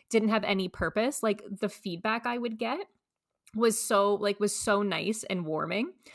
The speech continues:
that Instagram just became, like, my place. Like, I would go, I have friends through Instagram. Like, yeah, I've never met them, but they feel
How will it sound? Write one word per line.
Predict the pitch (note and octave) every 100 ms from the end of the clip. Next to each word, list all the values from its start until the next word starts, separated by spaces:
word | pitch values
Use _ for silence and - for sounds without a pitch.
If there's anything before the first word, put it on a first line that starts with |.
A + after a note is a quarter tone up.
| - -
that | G3 F3+
Instagram | G#3+ A3 - A3 G3
just | G3 -
became, | G3 G3 F3+ F3+
like, | F3+ E3+ - -
my | F#3+
place. | E3 A3+ F#3 - -
Like, | F#3+ F#3
I | F3
would | E3 E3+
go, | F#3+ F3+ F3+ -
I | F3
have | E3+ D#3
friends | - F#3 F#3 -
through | F#3 F3+
Instagram. | F3+ - F3 E3+ E3+ F3 - - _ _ G3+
Like, | G3 E3+ - -
yeah, | G3 F#3+
I've | F3+
never | F3+ E3+
met | D#3 D#3
them, | G#3+ A#3
but | G#3 -
they | F3+
feel | - F#3 F3+ F3+ F3 -